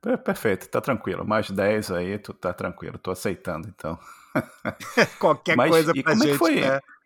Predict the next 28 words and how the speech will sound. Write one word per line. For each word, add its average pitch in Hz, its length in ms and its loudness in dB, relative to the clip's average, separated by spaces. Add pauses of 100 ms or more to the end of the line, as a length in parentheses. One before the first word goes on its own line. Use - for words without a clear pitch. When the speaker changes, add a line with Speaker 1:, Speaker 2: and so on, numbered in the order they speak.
Speaker 2:
já 135 120 4
é 143 120 8
lucro, 151 560 4
né, 139 140 6
Marcelo? 269 440 4
Speaker 1:
Exato, 311 340 6 (260)
Speaker 2:
<laughs> - 280 -20
Speaker 1:
exato. 147 520 0
Se, 123 360 -4
se - 140 0
olhar, 117 400 4 (160)
se - 160 0
olhar 123 160 6
pra 131 160 2
mim 120 80 2
e 123 40 2
achar 117 200 -2
que 113 80 -2
eu 101 40 -2
tenho 107 180 -2
trinta 101 260 -4
e - 20 -2
cinco 101 340 -4
anos, 113 220 -2
tá - 120 -2
cem - 180 -6
por - 80 -10
cento. 82 360 -8